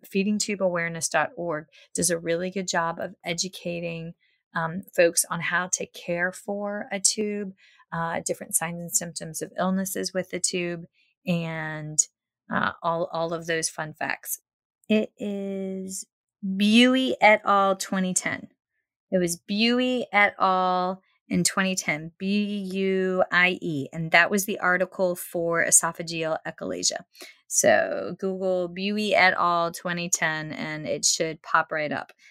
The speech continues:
And then there was Buie et al., and there was also Patelli et al. And those are the ones that talk about esophageal echolalia. Okay. All right. So then let's switch to questions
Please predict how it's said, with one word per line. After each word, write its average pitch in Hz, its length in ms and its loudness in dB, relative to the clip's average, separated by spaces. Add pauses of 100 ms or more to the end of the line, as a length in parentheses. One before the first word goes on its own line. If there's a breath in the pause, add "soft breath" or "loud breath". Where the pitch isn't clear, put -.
(160 soft breath)
And 165 220 -2
then 156 220 -8 (160)
there 196 100 8
was 170 160 4
Buie 214 480 -2
et 214 240 0
al., 196 240 0
and 185 220 -4
there 180 80 -4
was 175 120 0
also 180 300 -4
Patelli 170 800 -4
et 160 220 -6
al. - 260 -10 (640 loud breath)
And 180 440 2
those 185 360 2
are 196 80 0
the 185 120 -2
ones 180 220 -6
that - 100 -8
talk 165 200 -2
about - 200 -6
esophageal 165 520 -4
echolalia. 156 540 -8 (320 soft breath)
Okay. 226 320 4 (260 soft breath)
All 233 80 8
right. 208 80 0
So 254 140 4
then 233 180 4
let's 277 260 6
switch 302 220 2
to 330 80 0
questions 226 640 0